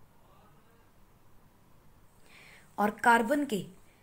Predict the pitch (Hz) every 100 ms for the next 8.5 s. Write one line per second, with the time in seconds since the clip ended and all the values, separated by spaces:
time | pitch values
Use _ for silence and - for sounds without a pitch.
0 | - - - - 240 294 - - - -
1 | 220 240 - 247 254 214 185 175 165 -
2 | - - - - - - - - - -
3 | - - - - - - - - - -
4 | - - - - - - - - - -
5 | - - - 240 330 - - - - -
6 | - - - - 311 349 285 277 320 330
7 | 294 277 277 320 269 254 - 294 277 277
8 | 285 294 294 -